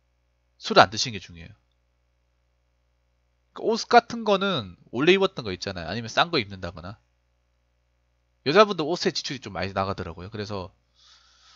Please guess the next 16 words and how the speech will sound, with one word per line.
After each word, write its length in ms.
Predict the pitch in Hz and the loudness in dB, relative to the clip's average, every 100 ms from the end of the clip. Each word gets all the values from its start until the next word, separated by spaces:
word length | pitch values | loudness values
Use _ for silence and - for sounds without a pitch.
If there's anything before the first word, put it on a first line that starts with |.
| _ _ _ - | _ _ _ -12
옷은 320 | 139 143 117 | -8 -8 -6
되도록이면 480 | 110 127 127 113 95 | -6 -4 -6 -4 -4
원래 140 | 110 | -4
입던 220 | 110 113 | -4 -8
거 60 | 107 | -8
입으시고 540 | 95 104 - 123 123 | -8 -10 -10 -8 -8
술을 460 | 123 233 202 127 95 | -6 0 2 4 0
안 180 | - 110 | 0 -2
드시는 240 | 147 208 | 0 -4
게 60 | 160 | -4
중요할 300 | - 101 87 | -8 -10 -10
것 100 | 85 | -10
같아요. 100 | - | -14
술을, 560 | - 185 151 143 98 - _ _ _ _ _ _ _ _ _ _ | -8 -6 -4 -4 -6 -10 _ _ _ _ _ _ _ _ _ _
어, 560 | - 101 98 95 95 - - | -18 -14 -12 -12 -12 -14 -10
일단은 760 | 175 - 170 165 156 151 147 | -10 -2 0 0 -4 -6 -10